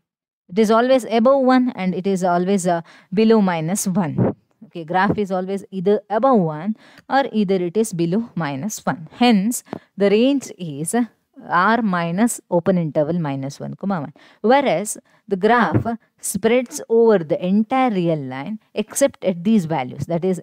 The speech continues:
n pi. Okay, all those values have to be subtracted. So domain is also not the entire real line, range is also not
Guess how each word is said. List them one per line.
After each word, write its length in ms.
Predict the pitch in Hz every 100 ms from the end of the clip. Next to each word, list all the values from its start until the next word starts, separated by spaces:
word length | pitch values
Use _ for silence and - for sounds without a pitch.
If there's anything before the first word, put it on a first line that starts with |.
| 202 226
n 160 | 247 226
pi. 100 | 131 - _ _ _ _ 180
Okay, 160 | 214 - - _
all 220 | 208 233
those 220 | 208 190
values 360 | 165 156 147 147 139
have 100 | 127
to 80 | 156
be 100 | 220 208 220
subtracted. 580 | 208 - 135 - - -
So 80 | 180
domain 460 | 165 190 226 269
is 140 | 254 240
also 240 | 233 220 226
not 240 | 202 208 156
the 60 | 156 151
entire 320 | 151 180 185
real 200 | 180 190
line, 220 | 208 262 - - -
range 240 | 214 202 180
is 80 | 156
also 260 | 143 -
not 220 | 147 135